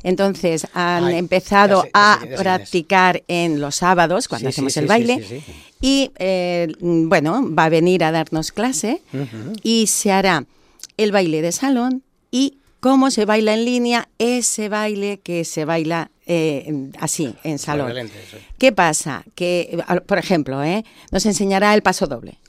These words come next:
Speaker 2: Vale.
Speaker 1: Entonces nos enseñará el paso doble en baile, eh, de salón
Speaker 2: Sí.
Speaker 1: y también el paso doble baile en línea.
Speaker 2: Vale, vale, eso es lo que
Speaker 1: ¿Qué
Speaker 2: quieres.
Speaker 1: pasa con
Speaker 2: Es bonito
Speaker 1: esto?
Speaker 2: también, ¿eh? También
Speaker 1: Es
Speaker 2: bonito,
Speaker 1: muy
Speaker 2: ¿eh?
Speaker 1: bonito, es muy elegante.
Speaker 2: Se baila mucho en el casal eso, ¿eh?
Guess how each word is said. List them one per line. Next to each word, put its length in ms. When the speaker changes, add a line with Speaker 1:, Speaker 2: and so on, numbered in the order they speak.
Speaker 2:
Vale. 220
Speaker 1:
Entonces 320
nos 180
enseñará 400
el 60
paso 240
doble 400
en 160
baile, 840
eh, 320
de 140
salón 380
Speaker 2:
Sí. 160
Speaker 1:
y 40
también 340
el 100
paso 240
doble 320
baile 320
en 80
línea. 460
Speaker 2:
Vale, 180
vale, 140
eso 100
es 40
lo 40
que 60
Speaker 1:
¿Qué 60
Speaker 2:
quieres. 220
Speaker 1:
pasa 380
con 120
Speaker 2:
Es 60
bonito 160
Speaker 1:
esto? 40
Speaker 2:
también, 300
¿eh? 80
También 200
Speaker 1:
Es 140
Speaker 2:
bonito, 140
Speaker 1:
muy 140
Speaker 2:
¿eh? 120
Speaker 1:
bonito, 560
es 240
muy 380
elegante. 600
Speaker 2:
Se 40
baila 240
mucho 260
en 60
el 80
casal 240
eso, 220
¿eh? 40